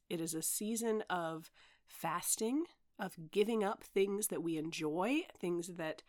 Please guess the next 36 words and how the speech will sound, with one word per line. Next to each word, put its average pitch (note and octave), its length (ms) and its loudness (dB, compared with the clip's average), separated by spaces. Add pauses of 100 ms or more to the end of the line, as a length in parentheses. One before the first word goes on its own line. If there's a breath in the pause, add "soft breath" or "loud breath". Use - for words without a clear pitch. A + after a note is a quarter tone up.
(340 loud breath)
are E3+ 120 4
important F3 460 -2
to A#3 180 0
us, C4 420 -2 (840)
and F#3+ 180 0
filling D4+ 460 6
ourselves D#3+ 800 -2 (400 loud breath)
with F#3 400 2
things F3 380 2
that E3+ 140 -2
are F3 320 0 (120)
good D#3+ 220 0
for D#3 280 2
us, - 220 -4
things D#3+ 220 -4
that - 100 -6
are - 160 -8
holy, F3+ 480 -2
things G3 340 -2
that - 200 -6
connect G3+ 440 -6
us A3+ 380 -2
with F#3 400 0
the G3+ 160 -4
Lord. F#3+ 400 -4
It's F3+ 180 -2
a F3+ 60 -2
season B3 680 -2
of E3 240 -4 (420 loud breath)
reflecting G#3 760 0
on F3+ 200 4
the D#3+ 80 -4
sacrifices G3 1200 0
that - 160 -4
Jesus D#3+ 440 -4
made D#3 340 -8